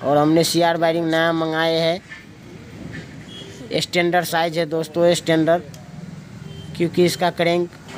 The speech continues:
अभी तक नहीं खुला है। दो हज़ार चार model गाड़ी है दोस्तों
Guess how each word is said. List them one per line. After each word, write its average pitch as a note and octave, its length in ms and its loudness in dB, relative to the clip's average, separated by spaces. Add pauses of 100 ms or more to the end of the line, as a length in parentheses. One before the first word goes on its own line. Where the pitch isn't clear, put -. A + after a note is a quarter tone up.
(440)
अभी D3+ 180 4
तक E3 220 0
नहीं D#3+ 220 2
खुला D#3+ 320 2
है। E3 240 -4 (2750)
दो D#3 220 4
हज़ार F3 300 2
चार F3 260 2
model F3 320 -4
गाड़ी E3 300 0
है E3+ 140 0
दोस्तों E3+ 420 -4